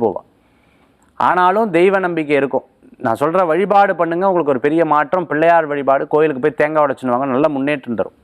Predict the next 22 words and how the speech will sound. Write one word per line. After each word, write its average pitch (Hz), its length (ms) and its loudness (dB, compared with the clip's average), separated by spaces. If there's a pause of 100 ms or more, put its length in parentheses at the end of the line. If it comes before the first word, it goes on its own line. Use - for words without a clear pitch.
(560)
தனுசு 185 340 2
ராசி 196 340 2
நண்பர்களுக்கு 170 640 0
இன்றைய 156 260 0
தினத்துல 165 300 0
விரயங்கள் 160 400 0
உண்டு. 131 340 -4 (480)
சிறு 196 280 2
பிரயாணம், 180 360 0
தூர 175 180 2
பிரயாணம், 165 360 0
வெளிநாடு 170 440 0
பிரயாணம், 156 320 0
வெளியூர் 170 320 0
பிரயாணம் 156 260 0
வெற்றி 151 200 -2
பிரயாணமா 135 440 -2
மாறும். 104 260 -4
மறதி 180 360 2
மட்டும் 175 260 -4
இன்னைக்கு 135 220 -2
கவனிச்சுக்கணும். 135 460 -4